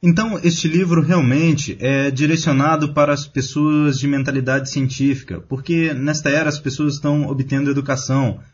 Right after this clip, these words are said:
Eles estão desenvolvendo uma mentalidade científica. Srila Prabhupada então responde. Mas isto está criando problema. Alguns psiquiatras vieram me ver. Onde? Em Caracas.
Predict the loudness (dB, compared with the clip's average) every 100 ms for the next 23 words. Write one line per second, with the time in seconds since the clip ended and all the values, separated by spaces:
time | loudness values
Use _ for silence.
0 | _ _ _ _ _ _ _ _ -2 0
1 | -2 -2 0 0 0 0 0 0 -6 -14
2 | _ _ -4 0 0 2 2 2 0 0
3 | 0 0 0 0 0 0 0 0 -2 -2
4 | -2 0 0 -2 -8 -10 -12 _ _ _
5 | _ _ _ -6 -2 -2 -2 -2 -2 -2
6 | -2 -2 -2 -4 -12 -12 -16 -20 _ _
7 | _ 0 4 4 4 0 0 -2 2 0
8 | 4 4 4 4 2 4 4 2 -4 -14
9 | _ _ -4 0 2 2 0 0 2 4
10 | 6 4 0 2 2 2 2 2 2 2
11 | 0 -8 _ -4 0 2 0 -2 -8 -18
12 | -12 -6 -4 2 4 6 4 0 -12